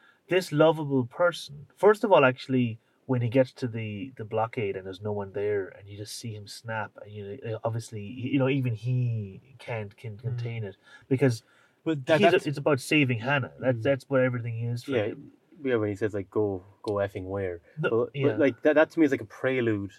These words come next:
Speaker 2: to him getting infected
Speaker 1: Yes,
Speaker 2: as
Speaker 1: it
Speaker 2: well,
Speaker 1: is.
Speaker 2: 'cause he never show-, showed him being angry
Speaker 1: And
Speaker 2: like
Speaker 1: then,
Speaker 2: that.
Speaker 1: yeah, he's one moment of frustration,
Speaker 2: Yeah.
Speaker 1: he looks up and blood drops into his eye, and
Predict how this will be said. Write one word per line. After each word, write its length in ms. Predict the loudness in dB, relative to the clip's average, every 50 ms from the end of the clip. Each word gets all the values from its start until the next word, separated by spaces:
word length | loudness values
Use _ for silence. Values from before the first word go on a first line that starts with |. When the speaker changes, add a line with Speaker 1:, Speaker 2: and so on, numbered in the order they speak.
| _ _ _ _ _ _ _ _ _ _ _ _ _ _ _ _ _ _
Speaker 2:
to 80 | -6 -6
him 160 | -4 -4 2
getting 240 | 2 2 2 2 -2
infected 380 | -4 -2 -2 -2 -2 0 -2
Speaker 1:
Yes, 80 | -4 -6
Speaker 2:
as 80 | -6 -4
Speaker 1:
it 20 |
Speaker 2:
well, 180 | -4 -2 -2 -4
Speaker 1:
is. 140 | -8 -10 -10
Speaker 2:
'cause 140 | -10 -8 -6
he 240 | -4 -2 0 0
never 320 | 4 6 6 6 6 4 0
show-, 280 | 0 0 -2 -2 -2 -4
showed 260 | -8 -6 -4 -2 -2
him 60 | -2 -2
being 200 | -4 -6 -6 -4
angry 320 | -4 -2 -2 -2 -2 -2
Speaker 1:
And 120 | -2 0
Speaker 2:
like 60 | 0 2
Speaker 1:
then, 80 | 2
Speaker 2:
that. 40 | 4
Speaker 1:
yeah, 80 | 4 4
he's 140 | 4 2
one 260 | 4 6 6 6 6 4
moment 300 | 2 0 0 2 0 -2
of 60 | 0
frustration, 600 | 0 -2 -2 -2 -2 -2 0 0 0 -2 -6 -10
Speaker 2:
Yeah. 80 | -8
Speaker 1:
he 60 | 0 2
looks 260 | 2 0 2 0 0
up 200 | 0 0 -2 -6
and 100 | -16 -6
blood 200 | -4 -2 -2 -2
drops 200 | -2 -4 -6 -6
into 160 | -14 -16 -16
his 140 | -16 -14 -16
eye, 400 | -16 -12 -10 -10 -10 -10 -12 -14 _
and 180 | -10 -10 -10